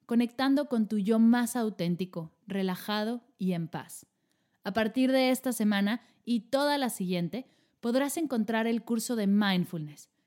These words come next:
Encontrando el placer en lo cotidiano, con un cincuenta por ciento de descuento. Lo único que tienes que hacer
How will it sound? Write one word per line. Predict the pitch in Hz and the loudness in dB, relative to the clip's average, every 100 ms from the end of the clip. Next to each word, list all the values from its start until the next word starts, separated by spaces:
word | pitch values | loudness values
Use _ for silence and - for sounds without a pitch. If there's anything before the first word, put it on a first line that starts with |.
| - | -8
Encontrando | 202 190 214 208 214 226 | -6 -2 -2 0 0 0
el | 220 | -2
placer | 196 180 190 | -4 -4 -2
en | 190 | -2
lo | 175 | -2
cotidiano, | 165 - 160 170 175 294 _ _ _ | -6 -4 -2 -2 -2 -4 _ _ _
con | 208 226 | 2 4
un | 247 | 4
cincuenta | 233 254 233 226 254 262 269 254 | 4 2 2 4 2 2 0 -4
por | 202 | -6
ciento | 185 202 190 | -2 -2 -2
de | 190 180 | -2 -2
descuento. | 160 - 180 151 147 - _ _ _ _ | -4 -8 -8 -8 -10 -18 _ _ _ _
Lo | 202 214 | -2 2
único | 247 269 254 214 | 6 6 4 0
que | |
tienes | 190 202 214 - | -2 -2 -2 -4
que | 170 | -8
hacer | 156 196 262 | -6 -4 -6